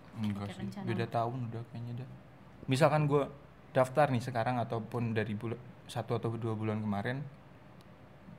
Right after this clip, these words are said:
Speaker 1: belum tahu nentuin tanggalnya juga sih. Mau gimana? Mau gimana? Mau, eh, gimana ya?
Speaker 2: Udah, intinya lu belum mapan.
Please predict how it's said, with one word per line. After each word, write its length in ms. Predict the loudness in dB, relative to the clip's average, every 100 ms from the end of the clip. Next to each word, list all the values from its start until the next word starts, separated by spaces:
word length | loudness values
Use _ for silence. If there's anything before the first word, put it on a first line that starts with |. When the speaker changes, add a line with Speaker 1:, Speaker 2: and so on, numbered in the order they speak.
| -16 -8
Speaker 1:
belum 540 | 0 2 2 -2 -6 -12 -18 -18 -18 -18 -18 -18 -12
tahu 200 | -6 -6 -6 -4
nentuin 460 | -4 -2 -2 -2 0
tanggalnya 420 | -2 -2 -2 -4
juga 200 | -4 -6
sih. 180 | -6 -10 -10 -18 -20 -20 -8
Mau 160 | 0 2
gimana? 460 | 2 -2 -2 -4 -4 -10 -16 -12
Mau 200 | -2 -2
gimana? 480 | 0 -2 0 2 0 -2 -10
Mau, 380 | -4 -2 0 -2 -6 -16 -18 -20 -20 -20 -20 -20 -20 -18 -2
eh, 920 | 2 2 2 0 0 0 0 0 -2 -4 -14 -20 -20 -20 -20 -20 -20 -20 -20 -20 -20 -20 -20 -20 -20 -8
gimana 260 | -4 -2 -2
ya? 120 | -4 -10
Speaker 2:
Udah, 180 | -8 -4
intinya 280 | -2 -4 -4
lu 100 | -6
belum 180 | -6 -4
mapan. 640 | -6 -6 -6 -6 -6 -8